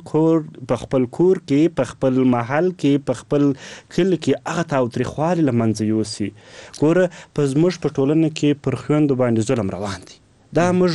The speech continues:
منو، د هغوی ژوند تریخ دی، دا منو. ولې که چیرې موږ زده ک-، هغه، م،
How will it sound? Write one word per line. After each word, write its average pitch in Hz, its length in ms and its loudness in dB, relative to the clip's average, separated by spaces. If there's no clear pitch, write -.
منو، 151 240 4
د 135 140 2
هغوی 165 300 2
ژوند 165 320 0
تریخ 180 340 -2
دی، 175 100 2
دا 156 100 2
منو. 165 240 2
ولې 208 280 2
که 175 80 0
چیرې 226 380 4
موږ 165 180 4
زده 160 180 0
ک-، 170 180 0
هغه، 185 220 2
م، 135 280 2